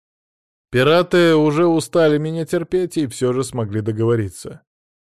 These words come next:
Теперь весь свой флот они согнали к станции, которая была ближе всех расположена ко мне.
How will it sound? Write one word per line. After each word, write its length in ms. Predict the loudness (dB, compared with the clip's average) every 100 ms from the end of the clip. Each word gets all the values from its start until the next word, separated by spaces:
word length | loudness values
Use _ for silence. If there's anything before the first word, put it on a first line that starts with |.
| _ -8
Теперь 560 | -6 -2 2 2 2
весь 400 | 0 2 2 0
свой 320 | -4 -2 0 0
флот 340 | -2 -2 0
они 180 | -2 -4
согнали 460 | -6 -4 -2 -2
к 80 | -4
станции, 600 | -8 -8 -6 -8 -8 -12
которая 440 | -8 -6 -4 -4 -4
была 260 | -4 -4
ближе 360 | -4 -6 -4 -6
всех 300 | -6 -8 -6
расположена 680 | -6 -6 -4 -4 -4 -8 -10
ко 160 | -12
мне. 280 | -16 -18 -20